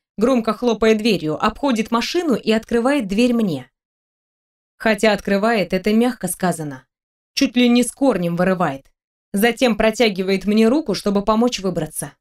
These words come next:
Я сижу. «Леся, ну!» Отвернулась от мужчины, сложила руки на груди и продолжаю сидеть.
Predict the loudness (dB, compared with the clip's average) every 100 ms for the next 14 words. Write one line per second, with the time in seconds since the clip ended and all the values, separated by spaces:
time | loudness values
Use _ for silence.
0 | _ _ _ _ _ _ _ -2 0 0
1 | 2 0 -2 -8 -14 _ _ _ _ _
2 | _ _ _ -2 2 2 0 -2 2 4
3 | 4 2 -2 _ _ _ _ _ _ _
4 | _ _ _ -6 0 2 4 2 0 -2
5 | 0 0 2 2 0 0 0 2 2 2
6 | 0 -2 0 0 0 0 0 0 0 0
7 | 0 2 0 0 -4 -4 -6 -10